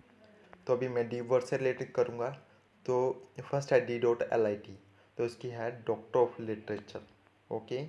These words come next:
डीएवीपी की फुल फॉर्म है Di-, Directorate of Advertising and Visual Publicity। नेक्स्ट, डीसीए की फुल फॉर्म,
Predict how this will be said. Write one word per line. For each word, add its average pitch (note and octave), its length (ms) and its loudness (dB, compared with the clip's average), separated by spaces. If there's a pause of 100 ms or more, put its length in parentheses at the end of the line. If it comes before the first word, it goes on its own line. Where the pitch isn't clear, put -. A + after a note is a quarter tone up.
(640)
डीएवीपी A#2 720 0
की B2 120 -8
फुल B2 240 -12
फॉर्म A2+ 160 -6
है A#2+ 180 -8 (520)
Di-, A#2+ 320 4 (300)
Directorate A#2 760 4 (360)
of A#2 180 -4
Advertising A2 680 -4 (140)
and A2 80 -6 (100)
Visual A2+ 280 -6 (100)
Publicity। G#2+ 520 -10 (1000)
नेक्स्ट, B2 420 -4
डीसीए A#2+ 400 -6
की B2 140 -10
फुल B2 300 -16
फॉर्म, B2+ 160 -6